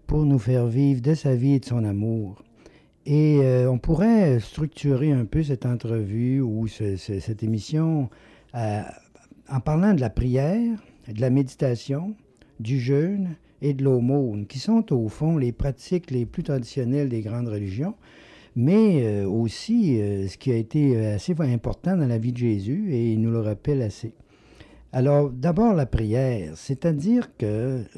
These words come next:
la prière, comme tout le monde le sait un peu, c'est de se, s'élever l'esprit vers Dieu, bon, ok.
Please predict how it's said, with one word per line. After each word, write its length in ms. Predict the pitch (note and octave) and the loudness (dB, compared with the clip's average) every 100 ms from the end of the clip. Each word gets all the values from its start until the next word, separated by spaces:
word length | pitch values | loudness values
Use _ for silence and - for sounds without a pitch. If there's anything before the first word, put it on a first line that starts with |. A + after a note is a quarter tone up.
| - E3+ - - | -18 -18 -18 -10
la 180 | D3 F#3 | -2 -2
prière, 720 | - F#3+ C3 A2+ C#3+ C#3 A2+ G#2+ G#2 | 0 0 2 0 0 -2 -4 -8 -6
comme 160 | A#2 A2 | -6 -4
tout 100 | B2 | -2
le 60 | |
monde 220 | B2 B2+ A#2+ | 0 0 -2
le 120 | A#2 | -2
sait 200 | - A#2 | -2 -4
un 80 | G2+ | -2
peu, 260 | A#2+ B2 | -2 -2
c'est 180 | A#2 A#2 | -2 -4
de 140 | A2 | -2
se, 380 | A2 - G2+ G2 - - - _ _ | -4 -4 -6 -6 -10 -20 -20 _ _
s'élever 460 | - A#2 A2+ A2+ A#2+ | -6 -2 2 2 2
l'esprit 420 | A2+ - - A#2+ | 0 -2 -2 0
vers 200 | A2 F#2+ | 0 -2
Dieu, 300 | F2 D#3 F#3 | -2 0 0
bon, 220 | G2 F#2 | -2 -4
ok. 180 | - | -2